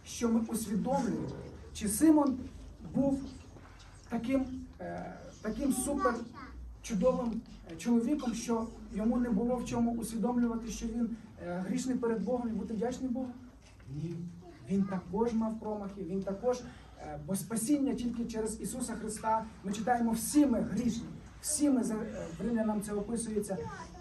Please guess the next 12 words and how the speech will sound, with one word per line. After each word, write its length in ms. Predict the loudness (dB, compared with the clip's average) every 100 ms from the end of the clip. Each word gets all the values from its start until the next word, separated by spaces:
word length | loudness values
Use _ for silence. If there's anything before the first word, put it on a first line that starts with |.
| 2
Ніхто 440 | 2 2 2 0
з 60 | 2
нас 300 | 0 -2 -2
не 80 | -2
мав 200 | -2 -2
шансу 420 | -2 0 -2 -2
на 100 | -4
спасіння, 580 | -2 -4 -2 -4 -4 -4 -4 -4 -4 -6
але 320 | -2 0 -2 -4 -8 -12 -14 -8 -2
Бог, 200 | 0 -2 -4 -8 -10 -12 -14 -18 -16 -12
Ісус 300 | -6 -6 -4
Христос, 500 | -4 -6 -8 -10